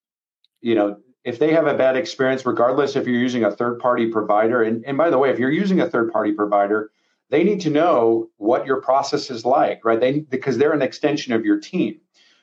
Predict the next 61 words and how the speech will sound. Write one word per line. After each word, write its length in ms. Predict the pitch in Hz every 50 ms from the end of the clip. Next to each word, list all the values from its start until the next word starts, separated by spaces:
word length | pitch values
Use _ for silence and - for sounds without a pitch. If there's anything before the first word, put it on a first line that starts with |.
| _ _ -
Um, 360 | 117 117 113 110 104 104 113 -
even 220 | 143 147 156 151
though 80 | 143 127
the 100 | 117 -
candidate's 360 | - - 143 139 139 - -
maybe 180 | 135 131 127 120
not 240 | 120 120 120 - 131
interacting 640 | 127 113 107 107 110 117 127 127 - 143 123 107
very, 320 | 113 117 117 113 113 113
like, 180 | 113 117 110 104
one-on-one 560 | 104 104 117 120 110 104 101 101 110 120 135
with 160 | 151 147 147
them, 140 | - 147 127
they're 80 | 113 104
u-, 340 | 107 120 123 123 127 123 - -
they're 240 | 113 113 107 104 104
working 420 | 107 120 123 127 123 117 107 101
very 140 | 110 110 104
closely 340 | - 131 127 120 - 123 107
with 220 | 110 110 - -
the, 280 | 113 110 107 104 104 -
uh, 140 | 110 101 98 -
organization. 840 | 117 113 113 104 101 98 95 120 156 180 196 - - 107 98 95 - _ _ _ _ _ _ _
But 120 | - 139 139
your 160 | 139 143 -
partner 420 | - - 220 233 240 233 170 151
needs 240 | 143 143 139 135 -
to 80 | - 131
understand 400 | 131 123 123 - - 131 123 120
what 100 | 120 120
you're 120 | 117 110
trying 240 | 110 - 123 - 110
to 60 | 101
accomplish. 800 | 95 95 - - - 131 113 - 104 104 95 - - - - _ _ _ _ _ _ -
Um, 240 | 120 113 107 107 113
you 120 | - 123
can't 260 | - - 190 190 196 -
just 180 | 165 160 -
say, 160 | - 151 139
"Oh, 440 | 147 156 151 147 147 147 147 147 - _
it's 280 | 160 151 139 139 - 151
on 160 | 151 147 135
the 80 | 131
provider. 960 | - - - 127 117 131 147 147 151 151 147 151 147 143 139 135 135 127 - -
I 140 | 127 139
don't 120 | 139 135 131
know 80 | 123
what's," 220 | 120 117 117 117 -
you 160 | 151 151 147
know, 220 | 139 131 127 123 - -
it, 160 | 151 156 156
it, 160 | 147 147 - 135
nobody's 420 | 147 156 160 196 165 170 165 -
throwing 300 | 160 156 156 151 143 135
anyone 320 | 131 143 147 139 135 127 127
under 200 | 123 120 113 104
the 120 | 104 101
bus. 320 | 98 107 117 151 180 -
We're 80 | 120 113
working 400 | 104 113 131 139 - 131 120 113
together. 640 | - 110 107 - 104 98 101 - 151 - 254 254